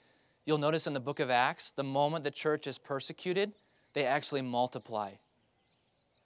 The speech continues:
The places in the world where the church is growing the most is not where they're most comfortable with Christianity, but where Christianity is most persecuted. That's where God's people thrive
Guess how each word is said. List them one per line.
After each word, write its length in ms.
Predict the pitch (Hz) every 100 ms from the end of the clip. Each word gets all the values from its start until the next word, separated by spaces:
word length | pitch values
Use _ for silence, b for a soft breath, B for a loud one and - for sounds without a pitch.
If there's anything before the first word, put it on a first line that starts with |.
| _ _
The 80 | -
places 380 | 151 175 175 185
in 80 | 185
the 100 | 165
world 220 | 151 165
where 80 | 160
the 80 | 147
church 280 | - 165
is 100 | 165
growing 280 | 135 156 156
the 60 | 147
most 440 | 139 135 175 -
is 120 | - 135
not 220 | 147 147
where 100 | 151
they're 120 | 139
most 280 | 143 143 -
comfortable 400 | - 156 143 143
with 160 | 135
Christianity, 500 | - 147 - 135 127
but 140 | 117 120
where 180 | 147 143
Christianity 600 | - 165 - 147 135 131
is 120 | 123
most 280 | 131 135 -
persecuted. 600 | 135 120 113 - 107 104 B -
That's 300 | 147 147 -
where 120 | 143
God's 280 | 123 123 -
people 340 | - 127 123
thrive 600 | 110 - 127 120 120 117